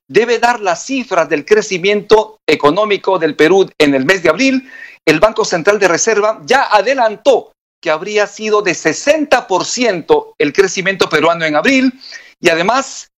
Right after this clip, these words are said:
sabemos que en la expresión que el Perú tendría crecimiento a tasas chinas ya lo adelantó el economista lamentablemente finado Bruno Seminario, quien a La República señaló que estos meses tendríamos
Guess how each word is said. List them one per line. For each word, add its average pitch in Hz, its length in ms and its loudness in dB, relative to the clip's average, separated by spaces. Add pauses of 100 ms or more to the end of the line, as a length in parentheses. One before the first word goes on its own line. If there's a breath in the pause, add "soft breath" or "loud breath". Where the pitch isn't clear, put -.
(120)
sabemos 233 640 0
que - 360 0 (240)
en 165 160 -6
la 170 100 2
expresión 180 720 -2 (260)
que - 60 0
el 311 100 -2
Perú 208 220 0
tendría 202 460 2
crecimiento 185 720 -2
a 165 140 -2
tasas 254 400 -4
chinas 214 500 -2 (340)
ya 202 200 2
lo 202 280 0
adelantó 185 640 0
el 165 140 -2
economista 165 560 -2
lamentablemente 175 840 0
finado 175 600 0 (240 loud breath)
Bruno 233 460 2
Seminario, 220 880 0
quien 185 300 -2
a 156 100 4
La 175 120 0
República 190 540 -2
señaló 165 480 0 (260 loud breath)
que 175 100 0
estos 175 280 -2
meses 180 300 2
tendríamos 185 680 2